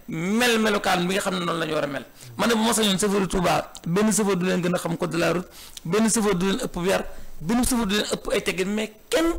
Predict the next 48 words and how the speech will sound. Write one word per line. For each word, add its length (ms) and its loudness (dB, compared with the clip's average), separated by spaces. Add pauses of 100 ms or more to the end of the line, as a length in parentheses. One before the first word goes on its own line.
(400)
du 180 -4
leen 280 2 (580)
gën 260 0
a 60 4
mën 220 4
oto, 120 0
mais 260 -2 (140)
kenn 240 4
du 80 2
leen 220 4 (300)
gën 200 2
a 60 4
rafet 240 2 (100)
am 140 2
ndawalin. 300 2 (580)
Mais 180 2
ndawalin 380 4
moom 160 2
wax 100 4
dëgg 120 0
yàlla 160 4
des 180 0
na, 120 -2 (360)
te 60 0
li 100 4
ko 60 2
waral 240 4
na 80 2
sëñ 200 2
Daam, 220 2 (280)
lii 180 0
ma 120 4
lay 80 4
wax 120 0
bokk 240 0
na 100 0
ci. 100 -12 (360)
Dëkk 280 0
bi 80 2
dafa 200 2
nekk 220 0
dëkk 200 -2
boo 100 0
xam 140 0
ne 120 -2 (440)
dëkkub 380 -4
kaw 200 2
la, 120 2